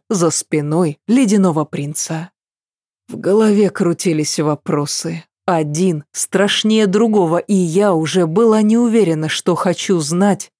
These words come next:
на них ответы. Но всё же, если король ответит, я смогу различить ложь. Хочу понимать, как мне действовать дальше,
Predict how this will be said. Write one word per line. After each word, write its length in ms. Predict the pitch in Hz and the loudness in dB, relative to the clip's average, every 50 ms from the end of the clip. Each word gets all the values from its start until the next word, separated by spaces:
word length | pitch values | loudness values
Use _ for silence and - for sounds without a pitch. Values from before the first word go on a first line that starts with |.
| _ | _
на 180 | - 214 226 220 | -2 0 2 2
них 280 | 196 175 165 - - 170 | 2 0 0 -2 -4 -6
ответы. 640 | 156 - - 147 151 151 151 - 165 170 180 180 - _ _ _ _ _ _ _ _ _ _ _ _ _ | -6 -6 -6 -6 -6 -6 -8 -8 -10 -10 -12 -14 -18 _ _ _ _ _ _ _ _ _ _ _ _ _
Но 300 | - - 175 185 180 175 | -12 -8 -6 -6 -6 -6
всё 460 | - - - - - 226 220 202 185 | -6 -6 -6 -4 0 2 2 2 2
же, 360 | 156 151 170 170 160 165 156 - _ _ _ _ _ _ _ | 2 0 0 -2 -2 -4 -8 -12 _ _ _ _ _ _ _
если 520 | - 175 170 180 190 - - - 190 185 185 | -4 -2 0 0 0 0 0 0 0 0 0
король 400 | - 202 190 185 165 151 151 - | 2 2 2 2 2 2 0 0
ответит, 840 | - 185 180 - - 185 175 208 214 202 - - 165 151 - - - _ _ _ - | -2 -2 -2 -2 -2 0 2 2 2 2 0 -2 -6 -6 -8 -14 -20 _ _ _ -2
я 220 | 202 208 214 196 | 0 2 2 0
смогу 640 | - - - 190 190 214 208 190 156 147 143 151 - _ | 0 -2 -2 0 0 0 0 0 -2 -2 -4 -6 -8 _
различить 800 | 170 170 175 160 147 160 165 156 147 - - - 156 147 - - | 0 0 2 2 2 0 0 -2 -2 -4 -4 -4 -4 -4 -2 -2
ложь. 460 | 160 147 143 156 - - - - - _ _ _ _ _ _ _ _ _ _ _ | -2 -2 -2 -4 -6 -10 -12 -14 -16 _ _ _ _ _ _ _ _ _ _ _
Хочу 580 | - - - 202 190 - - - - 190 165 147 | -8 -4 -2 -2 -2 -4 -4 -4 -2 -2 -2 -2
понимать, 720 | - 180 180 180 190 208 208 220 247 226 214 - - - _ - | 0 0 0 2 2 2 2 2 2 0 0 -2 -8 -16 _ -6
как 340 | - 254 247 220 214 - | -2 0 0 0 0 -2
мне 260 | 196 175 165 165 175 160 | -4 -2 0 0 -2 0
действовать 800 | 165 214 247 220 190 - - - 214 214 202 226 226 202 202 196 | 0 0 2 2 0 -2 -2 -2 0 2 2 2 2 2 2 2
дальше, 640 | 247 220 180 156 147 - - - 180 160 160 156 | 2 2 2 2 0 -2 -2 -2 -2 -2 -2 -4